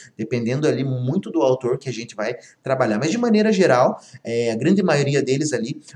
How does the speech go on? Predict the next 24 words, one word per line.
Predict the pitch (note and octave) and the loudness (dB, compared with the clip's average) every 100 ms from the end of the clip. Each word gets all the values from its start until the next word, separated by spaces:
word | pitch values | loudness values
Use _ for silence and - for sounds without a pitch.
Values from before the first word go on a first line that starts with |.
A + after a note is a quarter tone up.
| - | -8
vai | A2+ | -6
tentar | B2+ G3 G3+ E3 | 0 0 0 -4
justamente | E3 D3+ C3+ C#3+ | -6 -6 -6 -4
bolar | C#3 B2+ A2+ C3+ | -2 0 2 0
uma | B2+ | -4
filosofia, | - F3+ F3+ D#3 D3+ C3 D3+ | -4 0 0 0 -6 -6 -4
uma | C3+ | -2
estratégia | C#3 C3+ C3 G#2+ A2 C3 - _ | -4 -6 -6 -4 -4 -6 -12 _
pro | - B2+ | 0 2
homem | A2 C3 C3 - | 4 0 -4 -6
viver | A2+ C3 F#2 G#2+ A#2 - - | -6 -6 -2 0 0 -2 -10
bem. | F#2 - F#2+ - - _ _ _ _ _ _ _ _ _ _ - - - - | -20 -10 -8 -8 -18 _ _ _ _ _ _ _ _ _ _ -14 -14 -18 -16
Então, | D3+ G#3 | 0 2
dentro | C4 A3+ | 2 -2
da | A3 | -4
filosofia | G#3+ F3+ D#3 - E3+ C3+ | 2 2 2 -2 -4 -2
antiga, | C3+ - D#3+ D#3 | -4 -4 -4 -2
a | |
gente | D3+ - | -4 -4
percebe | D#3+ D#3 D3+ D3+ | -2 0 0 -2
que | C#3+ | -4
existem | C3 D3+ D3+ | -4 -4 -4
exercícios | D3 C#3+ C#3 - G#3+ - | -2 -2 -2 -2 -4 -4
espirituais, | D3+ D3+ C#3 C3 A2+ G2 G2 G2+ A2 - | -8 -4 -6 -4 -4 -2 -2 -4 -4 -6